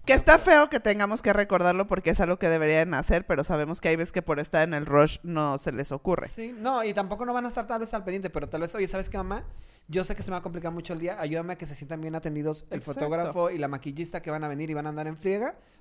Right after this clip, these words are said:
Speaker 2: para que hagan su trabajo excepcional".
Speaker 1: Exacto. Ay, ya, ya me acordé de la duda.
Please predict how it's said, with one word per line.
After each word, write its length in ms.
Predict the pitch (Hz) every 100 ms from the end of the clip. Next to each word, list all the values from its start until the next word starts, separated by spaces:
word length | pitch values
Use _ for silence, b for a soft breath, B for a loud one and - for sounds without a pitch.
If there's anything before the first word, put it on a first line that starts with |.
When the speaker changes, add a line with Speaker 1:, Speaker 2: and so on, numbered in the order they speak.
| -
Speaker 2:
para 180 | 151 147
que 60 |
hagan 120 | 147 156
su 60 |
trabajo 240 | 151 135 143
excepcional". 460 | - - 123 113 113 98
Speaker 1:
Exacto. 480 | - 170 - _ _ - - b b b b
Ay, 240 | 240 233
ya, 180 | 226 247
ya 140 | 247 254
me 80 |
acordé 240 | 262 254 220
de 80 | 220
la 120 | 202
duda. 320 | 196 156 -